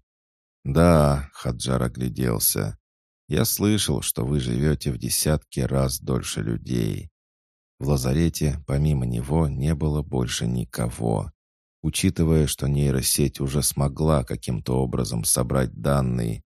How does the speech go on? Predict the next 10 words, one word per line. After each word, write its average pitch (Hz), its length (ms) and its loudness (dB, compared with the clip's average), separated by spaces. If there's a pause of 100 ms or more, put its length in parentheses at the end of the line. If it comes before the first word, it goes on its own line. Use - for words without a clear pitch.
(120)
и 78 100 -2
выдать, 69 520 -2
что - 220 -8
с - 140 -2
момента 67 480 0
покушения 64 800 -2
прошло 65 480 -4
лишь 57 280 -6
полтора 64 500 -2
дня, 67 520 -2